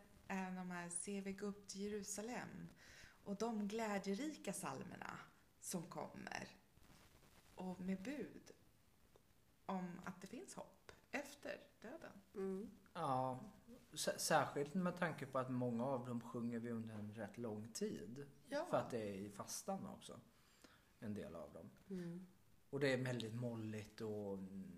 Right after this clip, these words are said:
Speaker 3: dovt och mörkt.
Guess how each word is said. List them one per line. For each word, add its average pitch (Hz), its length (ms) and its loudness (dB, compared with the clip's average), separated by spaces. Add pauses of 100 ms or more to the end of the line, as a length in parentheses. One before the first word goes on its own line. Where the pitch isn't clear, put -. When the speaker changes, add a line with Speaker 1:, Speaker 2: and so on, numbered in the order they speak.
(220)
Speaker 3:
dovt 110 920 -4
och 98 420 -2
mörkt. - 960 -6